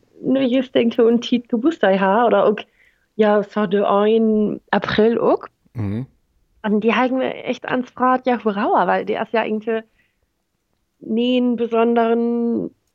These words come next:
Speaker 1: Feierjoy oder so was, äh, ja, für Jean Moon gewesen. Aber was ging nicht einfach, weil es Sommer ist und die fand Lied und, äh, Sommerurlaub oder so. Vielleicht hat ja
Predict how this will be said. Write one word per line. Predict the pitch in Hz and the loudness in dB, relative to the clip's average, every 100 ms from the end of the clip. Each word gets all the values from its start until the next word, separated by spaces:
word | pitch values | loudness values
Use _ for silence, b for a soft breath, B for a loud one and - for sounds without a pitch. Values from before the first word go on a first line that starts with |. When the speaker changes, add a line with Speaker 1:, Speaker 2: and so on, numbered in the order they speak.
| _ | _
Speaker 1:
Feierjoy | - - 233 262 202 185 185 | -10 -2 0 2 2 2 2
oder | 190 | 0
so | 190 214 190 | -2 -2 0
was, | 190 190 - | 0 -2 -4
äh, | 185 180 185 202 | -2 0 -2 -2
ja, | 190 | -4
für | 190 190 185 180 185 _ | -2 0 0 0 -6 _
Jean | - - 208 196 196 | -14 -4 0 4 4
Moon | 202 196 196 | 4 4 2
gewesen. | 190 190 190 214 349 - _ _ _ _ _ 208 | 2 0 2 0 0 -6 _ _ _ _ _ 0
Aber | 208 202 | 2 2
was | 202 | 0
ging | - 208 | 0 2
nicht | 214 196 | 2 2
einfach, | 226 247 214 | 0 0 0
weil | 226 214 | 0 -2
es | - | -4
Sommer | - 214 262 262 247 277 | 0 2 2 0 0 -2
ist | - 233 | -6 -6
und | |
die | 226 | -6
fand | 226 233 226 | -4 -4 -4
Lied | 220 233 240 | -4 -6 -4
und, | 226 226 226 220 | -4 -2 -2 0
äh, | 214 214 220 220 _ _ _ _ _ _ _ _ _ _ | 2 2 0 -4 _ _ _ _ _ _ _ _ _ _
Sommerurlaub | - 202 254 262 269 269 262 | -2 2 2 2 2 2 0
oder | 269 254 | -2 -4
so. | 254 262 269 | -4 -6 -6
Vielleicht | - 226 220 - - _ _ _ _ _ | -6 -4 -4 -6 -20 _ _ _ _ _
hat | - 220 | -6 -2
ja | 208 214 214 214 | -2 -2 -4 -8